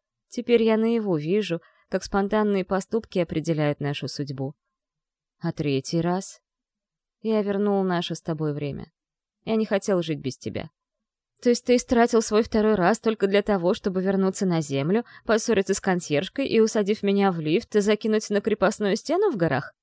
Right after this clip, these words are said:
Прости, что пришлось повторить нападение инфанты. Надо было начать с того, на чем мы остановились. Угу.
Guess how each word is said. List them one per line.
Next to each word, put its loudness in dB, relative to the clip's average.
Прости, 0
что -4
пришлось -2
повторить -6
нападение -2
инфанты. -8
Надо 2
было 2
начать -2
с -14
того, -2
на 0
чем -2
мы 0
остановились. -4
Угу. -4